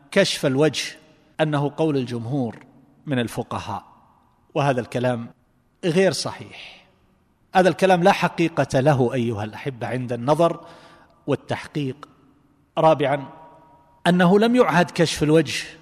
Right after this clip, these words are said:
في بلاد المسلمين من أقصاها شرقًا إلى أقصاها من ناحية المغرب، لم يعهد كشف الوجه إلا بعد مجيء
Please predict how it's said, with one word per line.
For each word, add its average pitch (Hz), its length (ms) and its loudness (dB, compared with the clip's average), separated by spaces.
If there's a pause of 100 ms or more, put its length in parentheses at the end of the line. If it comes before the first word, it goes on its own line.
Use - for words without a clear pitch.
(580)
في 180 120 -2
بلاد 147 300 2
المسلمين 135 760 -2 (1000)
من 123 360 -8 (420)
أقصاها 170 600 0
شرقًا 151 720 0 (600)
إلى 165 140 2
أقصاها 139 520 0
من 131 180 -4
ناحية 131 420 -2 (400)
المغرب، 185 460 2 (800)
لم 131 260 0
يعهد 123 600 -2
كشف - 440 -8
الوجه 131 640 -4 (560)
إلا 135 260 -2
بعد 135 300 0
مجيء 127 520 -4